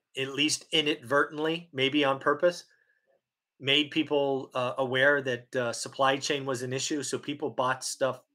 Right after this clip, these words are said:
early. Uh, good morning, uh, Chano, Merry Christmas, and the dude, Merry Christmas. Uh, another amazing day, yes. So again, I think Q four G D P, which we won't even hear about till late January, I think will be north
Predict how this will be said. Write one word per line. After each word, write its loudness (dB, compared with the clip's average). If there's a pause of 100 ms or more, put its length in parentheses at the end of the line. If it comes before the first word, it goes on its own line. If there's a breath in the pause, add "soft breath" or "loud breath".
early. -4 (1300)
Uh, -6
good -4
morning, 6
uh, 2
Chano, 8
Merry 4
Christmas, 2
and -4
the 4
dude, 2
Merry -2
Christmas. -8 (100)
Uh, -8
another 0
amazing -2
day, 0
yes. -4 (640 soft breath)
So 12
again, 12
I 12
think 0
Q 0
four 6
G 0
D -2
P, 0
which -2
we 4
won't 2
even 0
hear 6
about 4
till -2
late 0
January, 4
I 2
think -6
will 0
be -2
north 2